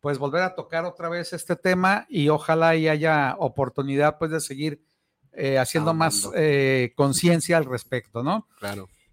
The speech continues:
Speaker 1: Eh, los invitamos próximo jueves a las diez de la noche por este, su emisión de Guanatos en un programa más de La Jericaya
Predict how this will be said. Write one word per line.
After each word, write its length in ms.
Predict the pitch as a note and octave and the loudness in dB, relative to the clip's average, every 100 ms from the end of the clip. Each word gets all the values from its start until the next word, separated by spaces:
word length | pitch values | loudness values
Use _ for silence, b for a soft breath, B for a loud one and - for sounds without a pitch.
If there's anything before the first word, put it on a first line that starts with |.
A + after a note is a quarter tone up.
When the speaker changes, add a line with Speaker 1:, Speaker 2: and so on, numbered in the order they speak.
| _ | _
Speaker 1:
Eh, 480 | D3+ D3+ D3+ D3+ D3+ | 0 2 4 2 0
los 180 | D#3 D#3 | -2 -2
invitamos 440 | D#3+ D#3 G3+ G#3 | -4 0 0 0
próximo 420 | - G#3 A3 G3 | -2 -2 -2 -4
jueves 540 | F3 G#3 A3 A3+ A3+ - | 0 2 4 4 2 0
a 100 | F3 | 2
las 180 | D#3+ D3+ | 2 2
diez 120 | F#3 | 0
de 80 | F#3+ | 0
la 140 | F#3+ | -2
noche 400 | F3 G3 - G#3 | -2 -6 -6 -8
por 240 | G#3+ E3+ E3 | -6 -6 -6
este, 540 | F3 - G3 F#3 F#3 | -6 -8 -8 -8 -8
su 140 | - D#3+ | -8 -8
emisión 440 | D3+ - E3 E3+ | -6 -4 -2 0
de 100 | F3 | 0
Guanatos 720 | D#3 D#3 F3 F#3 - G#3+ - - | 2 2 2 0 0 -2 -4 -10
en 160 | E3 | -10
un 80 | F3 | -10
programa 400 | - F3+ F3+ F3+ | -10 -6 -6 -6
más 220 | E3+ F3+ | -6 -8
de 80 | F3 | -6
La 140 | D#3+ C#3+ | -8 -8
Jericaya 720 | D3 C#3 - F#3+ G3 G#3 | -10 -8 0 2 2 -2